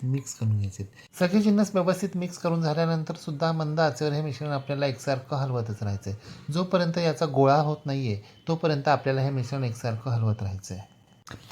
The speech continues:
दोन मिनटं मंद आचेवर एकसारखं हलवत राहिल्यानंतर याचा गोळा तयार व्हायला सुरुवात झालेली आहे. याचा अर्थ आपलं मिश्रण अगदी व्यवस्थित सेट झालेलं आहे. आता ताबडतोब गॅस बंद करायचा आहे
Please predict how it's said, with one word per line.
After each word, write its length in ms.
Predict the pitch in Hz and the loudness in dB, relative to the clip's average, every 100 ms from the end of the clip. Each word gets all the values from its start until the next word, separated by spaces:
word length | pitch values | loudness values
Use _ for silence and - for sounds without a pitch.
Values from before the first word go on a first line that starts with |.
| - - | -10 2
दोन 160 | 185 | 4
मिनटं 260 | 220 202 208 | 6 6 6
मंद 260 | 190 170 175 | 6 6 4
आचेवर 280 | 170 170 | 4 2
एकसारखं 480 | 165 135 160 147 170 | 0 2 0 0 0
हलवत 320 | 135 127 139 | 0 0 0
राहिल्यानंतर 600 | 139 135 147 151 131 127 131 - - - | 0 0 0 -2 -2 -4 -4 -12 -12 -6
याचा 240 | 143 151 | -2 -2
गोळा 280 | 135 131 139 135 | 2 4 4 4
तयार 160 | 117 | 2
व्हायला 280 | 107 107 104 | 2 0 -2
सुरुवात 340 | 110 117 101 104 | -2 -2 0 0
झालेली 420 | 104 98 104 123 | 0 0 0 -2
आहे. 360 | 202 - - | -4 -10 0
याचा 220 | 165 170 180 | 2 6 4
अर्थ 180 | - | 6
आपलं 280 | 160 151 165 | 2 2 0
मिश्रण 300 | 151 135 156 | -2 -2 -2
अगदी 300 | 147 120 131 | 0 -2 -2
व्यवस्थित 540 | 135 131 123 139 - 170 - | 0 0 0 -2 -6 -8 -4
सेट 180 | 117 | -2
झालेलं 320 | 107 107 110 131 | 0 0 0 -2
आहे. 80 | - - - | -6 -14 -10
आता 140 | 127 165 | -2 6
ताबडतोब 480 | 143 151 170 170 139 | 6 6 0 -2 2
गॅस 320 | 135 135 123 | 2 2 2
बंद 240 | 131 127 | 2 2
करायचा 400 | 147 147 151 151 | 0 0 -2 -2
आहे 120 | 120 | -4